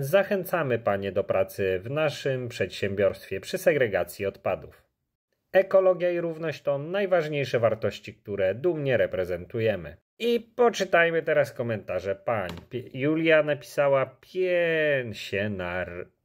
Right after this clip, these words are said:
Pani Sandra: „Nie wiem, czy się śmiać, czy płakać”. Pani Justyna: „To nie jest równouprawnienie, a żałosny, męski, prawicowy szowinizm. Ja jako kobieta mam się babrać w śmieciach, tak?”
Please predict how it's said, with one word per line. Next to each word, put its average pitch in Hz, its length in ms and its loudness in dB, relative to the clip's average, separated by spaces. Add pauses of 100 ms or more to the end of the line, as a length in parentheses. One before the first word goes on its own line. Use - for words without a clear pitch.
(760)
Pani 107 260 2
Sandra: 135 500 2
„Nie 131 200 0
wiem, 120 180 2
czy 110 160 -6
się 104 160 0
śmiać, 98 420 -4
czy 101 160 -4
płakać”. 139 640 0
Pani 170 340 -4
Justyna: 165 560 -2
„To 185 180 2
nie 202 200 2
jest 180 200 0
równouprawnienie, 147 1000 2
a 101 40 2
żałosny, 113 600 0
męski, 98 580 -6
prawicowy 120 680 0
szowinizm. 98 720 -6
Ja 123 220 0
jako 156 280 2
kobieta 143 400 -2
mam 107 160 -2
się 107 140 -4
babrać 98 420 -2
w - 40 -12
śmieciach, 120 520 0
tak?” 202 340 -2